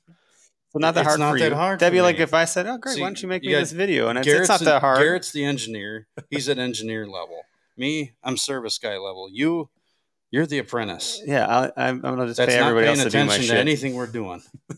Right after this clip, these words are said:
Speaker 2: <laughs>
Speaker 1: I'm the customer in this scenario.
Speaker 2: You know,
Speaker 1: How
Speaker 2: you're
Speaker 1: much
Speaker 2: the
Speaker 1: is it gonna
Speaker 2: customer.
Speaker 1: cost, Greg? That's a, but
Speaker 2: For
Speaker 1: no,
Speaker 2: you,
Speaker 1: seriously.
Speaker 2: extra.
Speaker 1: What did you do to build that platform?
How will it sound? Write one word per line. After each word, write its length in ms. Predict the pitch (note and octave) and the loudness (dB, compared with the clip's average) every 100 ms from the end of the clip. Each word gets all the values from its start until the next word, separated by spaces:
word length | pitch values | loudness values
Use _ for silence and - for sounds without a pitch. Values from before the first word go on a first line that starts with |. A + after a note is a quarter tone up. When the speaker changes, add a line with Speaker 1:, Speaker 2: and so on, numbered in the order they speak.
| _ - _ | _ -20 _
Speaker 2:
<laughs> 60 | F#3 - _ _ _ _ _ _ - - - - - - _ _ | -8 -8 _ _ _ _ _ _ -16 -16 -16 -16 -16 -18 _ _
Speaker 1:
I'm 140 | C#3+ | -6
the 80 | D#3 | -6
customer 500 | - C3+ - G#2 F#2+ | 0 0 0 -2 -2
in 120 | F#2 | -2
this 160 | F#2 F#2 | -6 -8
scenario. 580 | - G#2 F#2+ F#2 F#2 G2+ | -4 -2 0 0 -4 -8
Speaker 2:
You 80 | A2 | -14
know, 140 | G#2 | -14
Speaker 1:
How 80 | G#2+ - _ | -14 -16 _
Speaker 2:
you're 160 | G#2 | -10
Speaker 1:
much 220 | C3+ D#3 | -6 -4
Speaker 2:
the 60 | - | -4
Speaker 1:
is 60 | D3 | -4
it 60 | |
gonna 140 | - B2 | -4 -4
Speaker 2:
customer. 200 | - B2 | 2 2
Speaker 1:
cost, 200 | A2+ - | 2 0
Greg? 380 | G2+ G2 G2 G2 _ _ _ _ | 2 2 0 -10 _ _ _ _
That's 200 | A2+ - | -16 -12
a, 180 | A2 - _ - | -12 -14 _ -4
but 80 | |
Speaker 2:
For 60 | C3+ | 2
Speaker 1:
no, 100 | F3 | 4
Speaker 2:
you, 60 | D3+ | 4
Speaker 1:
seriously. 320 | E3+ D#3+ C3+ | 2 2 0
Speaker 2:
extra. 400 | A#2 - F2+ F#2+ _ _ | -2 -6 -12 -14 _ _
Speaker 1:
What 120 | E3 | 2
did 140 | F#3 | 4
you 80 | F#3+ | 2
do 120 | G#3+ | 2
to 80 | F#3 | 2
build 240 | D#3+ E3 | 4 2
that 140 | E3 D#3 | 2 -2
platform? 420 | G3+ G3+ G2+ G2+ | -2 -4 -6 -8